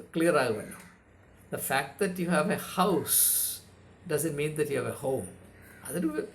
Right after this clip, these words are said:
അതൊരു വ-, വ-, വളരെ വ്യത്യസ്തമായ ഒരു സങ്കല്പമാണ്.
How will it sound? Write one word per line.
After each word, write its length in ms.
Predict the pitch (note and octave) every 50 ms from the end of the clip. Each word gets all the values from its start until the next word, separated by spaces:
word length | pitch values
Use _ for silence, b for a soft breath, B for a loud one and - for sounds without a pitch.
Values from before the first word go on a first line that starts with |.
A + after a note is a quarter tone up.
| B B B B B B -
അതൊരു 220 | E3 F3 F#3+ G3+ G3+ - - - F3 E3 - - - -
വ-, 120 | - - - F#3
വ-, 140 | D#3+ - - - F3
വളരെ 200 | D3+ - F3 F#3+ F3+ F3
വ്യത്യസ്തമായ 800 | F3 - - F#3 G3 F#3+ - - - F#3+ F#3+ F3+ E3 F3 E3 D#3 B3+ C4+ - - - B B B B B
ഒരു 120 | D3+ D3+ D3 -
സങ്കല്പമാണ്. 680 | D3 B2+ B2+ C3+ C#3 C#3+ C#3+ C#3 A#2+ G#2+ F2+ F2+ -